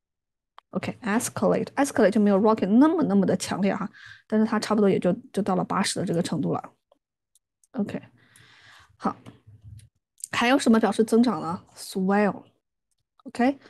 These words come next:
注意哈，如果后面没有标的话，就是每，每个，每个之间减十哈，那么这个 swell 就是七十了。OK，好，那么，那么在下面是什么呢？就我们刚刚同学说的这个 soar，六十，OK，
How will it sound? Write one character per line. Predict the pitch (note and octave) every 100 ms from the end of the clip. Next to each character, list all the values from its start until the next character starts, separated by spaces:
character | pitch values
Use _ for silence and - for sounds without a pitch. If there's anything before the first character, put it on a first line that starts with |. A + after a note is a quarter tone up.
| - - - _
注 | -
意 | A#3+
哈， | G#3 - _ _ _
如 | G#3+ B3+
果 | A#3+
后 | -
面 | B3+ A3+
没 | G#3+
有 | G3+
标 | - G3+
的 | G#3
话， | G#3 F3
就 | G3
是 | G3
每， | F#3 E3+ -
每 | F#3+
个， | E3+ G#3
每 | A#3 F3
个 | F#3+
之 | -
间 | G3 F#3+
减 | G3 F3 E3+
十 | - -
哈， | F3+ -
那 | G3+
么 | F#3+
这 | G3
个 | G3+
swell | - - F#3+ -
就 |
是 | F#3 -
七 | - - G#3+
十 | A3 -
了。 | - - _
OK， | - - - - _ _ _ _ _ _ _ _
好， | - A3 - _ -
那 | D#4
么， | F4 D#4 C#4 A#3+ -
那 | D4+
么 | D#4
在 | E4
下 | F4 F4
面 | D4+
是 | C#4
什 | C4+
么 | A#3
呢？ | A#3 A#3 -
就 | -
我 | A3+
们 |
刚 | A3
刚 | A3
同 | A3+
学 | G#3
说 | G#3
的 | G3+
这 | G3+
个 | G3+
soar， | - - A#3+ G3+ - _
六 | A#3+ A#3+ A3 G#3
十 | - - -
，OK， | - - -